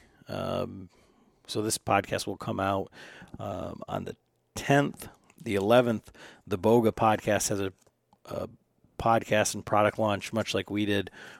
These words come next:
with Trophy Line, and I think they're gonna come out with, uh, another platform. That's what the pictures are looking like anyways. I don't have any inside information on that, but it's not hard to put the pieces together. Um, so that might,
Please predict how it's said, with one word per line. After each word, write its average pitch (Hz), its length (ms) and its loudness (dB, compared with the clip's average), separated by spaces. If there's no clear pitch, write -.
with 98 340 -2
Trophy 107 360 0
Line, 98 340 0
and 95 100 -4
I 95 60 0
think 101 240 -6
they're 98 160 -2
gonna 92 160 -4
come 98 220 -8
out 95 180 -2
with, - 240 -8
uh, - 220 -4
another 98 380 -2
platform. 101 760 -2
That's 110 180 -2
what 113 100 -4
the 90 100 -2
pictures 104 440 -4
are 98 100 -4
looking 101 240 -8
like 101 200 -6
anyways. 98 320 -6
I 101 40 -6
don't 95 180 -8
have 107 120 -4
any 92 240 -10
inside 101 460 -4
information 98 560 -8
on 98 140 -10
that, 101 260 -4
but - 120 -8
it's - 120 0
not 104 180 6
hard 95 160 2
to 82 60 -10
put - 180 -8
the - 60 -8
pieces 107 420 -2
together. 85 340 -8
Um, 98 520 2
so 98 440 0
that 123 240 10
might, 107 280 2